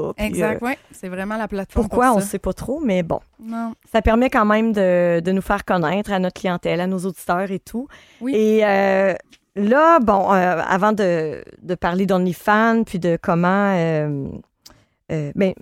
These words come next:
Speaker 1: non, en fait, on va y aller tout de suite. Euh, avec ta mère et ta sœur, on va mettre quelque chose au clair,
Speaker 2: Ma
Speaker 1: là.
Speaker 2: fille, oui.
Speaker 1: Euh, ta, ta mère et ta fille,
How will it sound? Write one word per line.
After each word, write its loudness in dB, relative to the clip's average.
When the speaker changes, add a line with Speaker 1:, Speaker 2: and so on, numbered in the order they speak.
Speaker 1:
non, -8
en -2
fait, -6
on -2
va -4
y 0
aller -6
tout -10
de -20
suite. -6
Euh, 0
avec -2
ta 2
mère 0
et -4
ta -4
sœur, -4
on -2
va -2
mettre -2
quelque -2
chose -4
au -2
clair, 0
Speaker 2:
Ma -4
Speaker 1:
là. -2
Speaker 2:
fille, -8
oui. -2
Speaker 1:
Euh, 4
ta, 2
ta 0
mère 2
et 0
ta 0
fille, 2